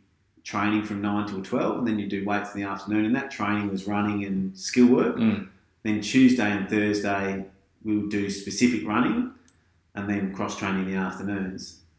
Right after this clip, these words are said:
Speaker 1: Um, so you're on, on legs, you call it, when you, you know, doing
Speaker 2: Yeah, yeah.
Speaker 1: high impact running five days in a row.
Speaker 2: Yeah.
Speaker 1: You just never do that in a million years now.
Speaker 2: No.
Speaker 1: In fact, you would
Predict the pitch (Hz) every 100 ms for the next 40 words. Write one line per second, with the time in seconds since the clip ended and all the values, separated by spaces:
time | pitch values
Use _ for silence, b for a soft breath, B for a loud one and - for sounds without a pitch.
0 | _ 104 104 101 - - - _ _ -
1 | 135 160 127 123 - 143 117 110 113 107
2 | - - - 107 98 110 104 104 - 101
3 | 98 95 92 - _ 104 95 101 107 107
4 | 95 98 104 101 104 110 123 113 107 123
5 | 110 113 107 104 98 113 - 123 101 92
6 | - 123 123 151 107 110 117 110 98 92
7 | - 98 101 98 92 95 101 101 101 101
8 | 98 - - - 110 107 - 104 101 107
9 | 104 104 82